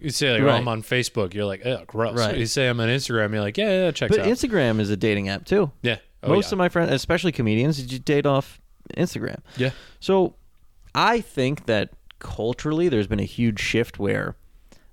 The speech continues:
Speaker 2: the idea of meeting up with a stranger isn't weird. It,
Speaker 1: Mm,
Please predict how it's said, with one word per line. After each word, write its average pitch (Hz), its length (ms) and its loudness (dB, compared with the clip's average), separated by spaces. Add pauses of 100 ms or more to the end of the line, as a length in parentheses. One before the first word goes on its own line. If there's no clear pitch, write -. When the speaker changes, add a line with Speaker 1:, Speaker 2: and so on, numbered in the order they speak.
Speaker 2:
the 135 140 4
idea 131 460 2
of 120 180 0
meeting 123 380 2
up 117 100 -2
with 95 120 0
a 104 40 0
stranger 131 720 0 (320)
isn't 135 540 2 (180)
weird. 101 460 -4 (640)
It, 151 120 2
Speaker 1:
Mm, 113 220 -4